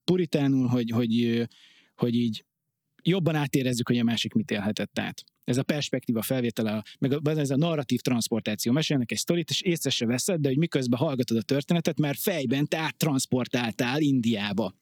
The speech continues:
És megismerted, ö, Parisát és Keriket. Szerintem ezeknek a tö-, a sztoriknak lehet érzékenyítő szerepük, ugyanis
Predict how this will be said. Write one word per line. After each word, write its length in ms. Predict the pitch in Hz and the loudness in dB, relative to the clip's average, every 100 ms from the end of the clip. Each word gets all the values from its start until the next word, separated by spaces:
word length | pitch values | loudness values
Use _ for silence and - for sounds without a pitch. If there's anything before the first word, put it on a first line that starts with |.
| _ _ - - - | _ _ -20 -18 -4
És 120 | 135 | 0
megismerted, 800 | 170 160 139 - 131 - 135 117 | 0 0 0 0 0 0 -2 -2
ö, 380 | 143 131 123 123 120 - _ _ _ _ | -2 0 0 0 -4 -8 _ _ _ _
Parisát 580 | 160 156 135 139 117 - | 0 2 0 0 0 0
és 180 | 113 - | 0 0
Keriket. 440 | 120 98 - 85 - - - | -2 -2 -4 -6 -6 -8 -4
Szerintem 400 | - 185 165 151 | 0 2 2 0
ezeknek 320 | 135 143 135 | 2 0 0
a 40 | |
tö-, 180 | 139 165 | 0 -2
a 100 | - | -2
sztoriknak 460 | - 165 165 135 - | 0 0 0 0 0
lehet 260 | 127 107 | 0 0
érzékenyítő 640 | 107 104 101 - 101 95 98 | -2 0 -2 0 0 0 -4
szerepük, 500 | - 90 - 107 - | -4 -4 -6 -4 -2
ugyanis 420 | 131 131 131 | 0 0 -2